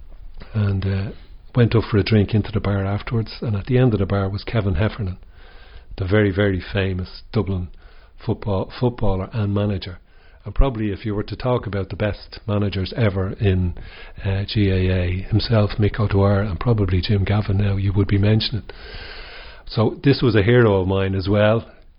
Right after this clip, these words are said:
Kevin Heffernan, and, uh, I was with an old school teacher of mine, and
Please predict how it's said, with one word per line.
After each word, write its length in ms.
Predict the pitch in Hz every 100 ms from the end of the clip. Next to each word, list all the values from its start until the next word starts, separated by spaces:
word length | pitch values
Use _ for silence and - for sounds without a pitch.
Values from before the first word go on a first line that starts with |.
| - -
Kevin 300 | 107 98 87
Heffernan, 480 | 104 - 110 107 -
and, 380 | 101 101 95 104
uh, 240 | 101 98 -
I 80 | 107
was 160 | 104
with 100 | 135
an 120 | 120 107
old 220 | 98 -
school 300 | - 135 123
teacher 280 | 113 104 104
of 80 | 87
mine, 280 | 92 95
and 280 | 110 92 104